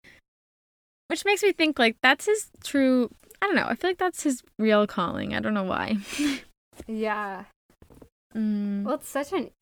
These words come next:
Speaker 2: I feel like he's done it in so many movies, too.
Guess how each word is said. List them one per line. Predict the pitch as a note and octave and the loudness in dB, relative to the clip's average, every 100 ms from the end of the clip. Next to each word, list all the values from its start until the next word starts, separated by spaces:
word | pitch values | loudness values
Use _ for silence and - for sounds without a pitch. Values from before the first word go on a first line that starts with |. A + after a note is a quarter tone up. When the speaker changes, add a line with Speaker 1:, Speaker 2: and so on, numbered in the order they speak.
| _ _ _ - | _ _ _ -6
Speaker 2:
I | A3 | -6
feel | A#3+ D#4 | -2 -4
like | D#4+ | -2
he's | D#4+ G#3+ | -2 -2
done | F#3 F3+ G#3 | -4 -4 -4
it | A3+ | -6
in | G3 | -8
so | F#3+ - F#3 F#3 | -8 -12 -10 -8
many | F#3 F3+ | -8 -8
movies, | F3 E3+ F3 - F#3+ - | -8 -10 -12 -14 -14 -16
too. | - G3+ G#3 G#3 | -12 -8 -8 -10